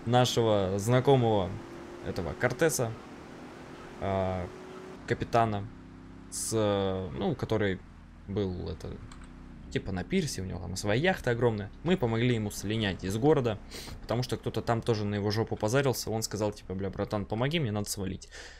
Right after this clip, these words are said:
Все, тоже его успешно отправили. В общем, ладно, погнали. Ликвидация называется миссия, да.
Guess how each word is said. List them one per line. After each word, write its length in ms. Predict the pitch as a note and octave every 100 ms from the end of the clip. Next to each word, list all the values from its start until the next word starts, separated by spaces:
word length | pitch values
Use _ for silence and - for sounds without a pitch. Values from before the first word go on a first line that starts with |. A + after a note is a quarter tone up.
| -
Все, 160 | - G3+
тоже 300 | F#3+ E3+ D#3
его 180 | C#3 C#3+
успешно 400 | C#3 C3 B2+ A2
отправили. 300 | - F#2+ G2+
В 40 |
общем, 200 | D3 F3
ладно, 180 | E3+ C3+
погнали. 480 | A2 B2+ D#3 F2 - -
Ликвидация 600 | - - F#3+ G3+ - F#2+
называется 460 | F#2 F#2+ F2+ -
миссия, 320 | F#2+ F#2 - G2+
да. 320 | A#2+ C#3